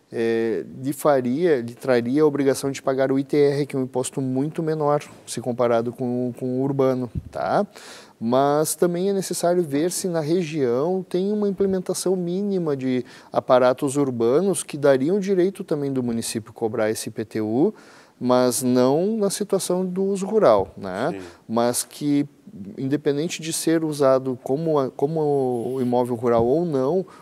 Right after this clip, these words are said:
Speaker 1: o município tem implementado esses requisitos, tá? Então é necessário uma verificação mais profunda, se existem escolas, se tem meio fio, liga-, as, as instalações de energia elétrica.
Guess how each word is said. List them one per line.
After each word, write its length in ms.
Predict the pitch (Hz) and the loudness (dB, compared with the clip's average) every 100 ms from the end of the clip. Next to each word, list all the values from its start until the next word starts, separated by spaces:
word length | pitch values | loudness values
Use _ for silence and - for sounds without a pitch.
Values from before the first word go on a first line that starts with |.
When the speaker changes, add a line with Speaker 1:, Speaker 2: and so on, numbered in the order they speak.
| - | -14
Speaker 1:
o 80 | 147 | -6
município 560 | 139 139 131 151 147 156 | -4 -4 -2 -4 -4 -4
tem 240 | 151 156 | -2 -2
implementado 600 | 156 151 147 135 131 139 | -2 -2 -4 0 0 0
esses 220 | 139 143 | -4 -6
requisitos, 800 | 143 143 165 143 135 135 - - | -6 -6 -4 -4 -4 -6 -10 -10
tá? 400 | - 78 104 196 - - - - - | -6 -4 -2 -4 -8 -20 -20 -20 -12
Então 180 | 110 120 | -4 -2
é 60 | |
necessário 440 | 131 - 131 127 135 | -2 -4 -2 0 0
uma 120 | 135 | 0
verificação 800 | 139 135 - 135 127 - 127 139 | 0 -2 -6 -4 -2 -2 -4 -4
mais 640 | 135 123 127 135 143 - - - - | -2 -2 0 -2 -4 -6 -8 -20 -10
profunda, 560 | 147 151 143 151 143 | -6 -6 -4 -4 -4
se 140 | 113 123 | -6 -6
existem 360 | 117 117 - | -6 -6 -6
escolas, 600 | 131 - - 131 131 117 | -8 -6 0 2 4 2
se 120 | - - | -4 -10
tem 140 | 113 | -8
meio 220 | 110 127 | -6 -6
fio, 640 | 131 - 131 127 127 117 113 - - - | -8 -6 -2 0 0 -2 -6 -12 -18 -6
liga-, 200 | 113 113 113 110 110 | 2 4 4 2 0
as, 220 | 107 - 117 110 107 107 104 | -4 -8 -4 -2 -2 -2 -2
as 140 | 107 110 | -4 -6
instalações 840 | 107 113 113 - 117 117 - - _ | -4 -2 -2 -2 -6 -4 -6 -10 _
de 100 | 110 | -6
energia 360 | 113 110 107 113 | -4 -4 -2 -2
elétrica. 800 | 104 110 123 120 - - 127 | 0 0 0 -2 -8 -12 -10